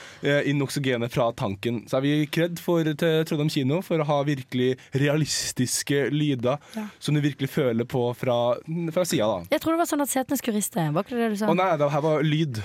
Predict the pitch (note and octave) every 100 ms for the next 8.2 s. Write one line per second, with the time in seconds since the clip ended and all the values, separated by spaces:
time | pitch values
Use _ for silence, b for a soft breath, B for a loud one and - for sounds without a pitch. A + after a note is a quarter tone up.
0 | - - B3 G3+ D3+ C3+ F#3+ B3 - A#3+
1 | G3 F3+ C3+ D3+ D#3+ D3+ E3 C#3+ D#3 D3+
2 | B2 B B B - D3 - D3+ - -
3 | B2 - C#3 A#2+ - F3+ F3+ C3+ C3+ -
4 | C#3+ - B2+ - D3+ C3+ C3 B2+ A#2+ A#2+
5 | A#2+ - - C#3 C3 C3 B2+ C3 A#2+ B2+
6 | C3+ B2+ B2+ B2+ B2 A#2 A#2+ B2+ B2 B2+
7 | A#2+ - C3+ B2+ A#2+ B2+ C3 A#2+ A#2 B2
8 | A#2 A#2